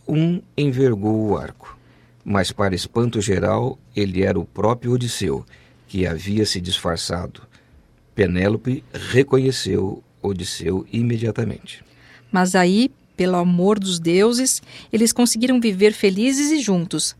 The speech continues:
Speaker 2: Acho que até Homero iria permitir isso, não é verdade, Sibila?
Speaker 1: Quase.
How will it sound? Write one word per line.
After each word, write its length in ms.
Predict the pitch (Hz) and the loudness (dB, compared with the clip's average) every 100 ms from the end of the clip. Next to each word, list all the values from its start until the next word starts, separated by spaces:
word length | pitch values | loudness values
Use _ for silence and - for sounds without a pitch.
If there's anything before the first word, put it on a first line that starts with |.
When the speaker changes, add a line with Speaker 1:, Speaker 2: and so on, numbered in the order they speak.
| _ | _
Speaker 2:
Acho 240 | - 175 - | -4 -2 0
que 120 | 202 | 0
até 240 | 185 - | 0 2
Homero 360 | 262 220 202 240 | 4 6 4 4
iria 220 | 233 214 | 4 2
permitir 500 | 214 220 196 185 214 | 2 2 2 0 -2
isso, 280 | 190 185 - | 0 0 0
não 80 | 185 | -2
é 40 | |
verdade, 380 | 180 185 190 180 | -2 -2 -2 -2
Sibila? 320 | - 185 185 - _ _ _ _ _ | -8 -10 -10 -14 _ _ _ _ _
Speaker 1:
Quase. 480 | _ 123 98 82 - | _ 2 2 0 -6